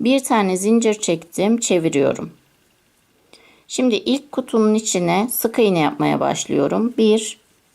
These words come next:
iki, üç tane sık iğne. Tepesine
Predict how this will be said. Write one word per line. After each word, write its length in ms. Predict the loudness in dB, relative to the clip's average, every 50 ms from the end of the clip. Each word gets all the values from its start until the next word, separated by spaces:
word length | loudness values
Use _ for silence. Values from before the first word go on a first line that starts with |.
| _ _ _ _ _ -8
iki, 500 | -8 -8 -8 -10 -4 -2 0 0 0 -2 -8 _ _ _ _ _ _ _ _ _ _ -8
üç 240 | -8 -8 -6 -6 -2
tane 340 | 0 0 0 0 0 -2
sık 300 | -4 -4 -6 -8 -4 -2
iğne. 380 | 0 0 2 2 2 2 0 -2 -6 -12 _ _ _ _ _ _ _ _ _ _ _ _ _ _ _ _ _ _ _ _ _ _ _
Tepesine 720 | -2 -2 0 0 0 0 0 -2 -2 0 0 0 0 0